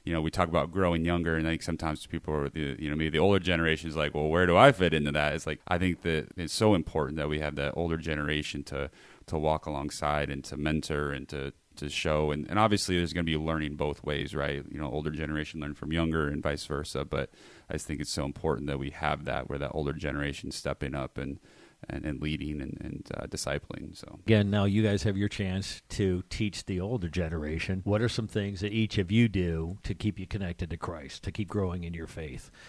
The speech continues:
Speaker 2: And again, this will hit your generation, but it's gonna hit the older generation too.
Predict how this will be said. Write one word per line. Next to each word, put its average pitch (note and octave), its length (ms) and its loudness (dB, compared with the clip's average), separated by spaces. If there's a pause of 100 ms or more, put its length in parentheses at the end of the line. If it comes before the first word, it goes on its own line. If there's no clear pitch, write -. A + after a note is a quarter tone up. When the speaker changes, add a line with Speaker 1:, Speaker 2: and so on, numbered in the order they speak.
(180)
Speaker 2:
And C3 80 2
again, A2+ 180 0
this C3 140 4
will B2+ 100 8
hit C3 180 8
your B2+ 200 8
generation, G2+ 540 0
but A2 100 2
it's F#2+ 80 0
gonna G#2 160 -4
hit G#2+ 140 -2
the F#2 100 0
older G2 220 2
generation F#2 460 -2
too. E2+ 280 -2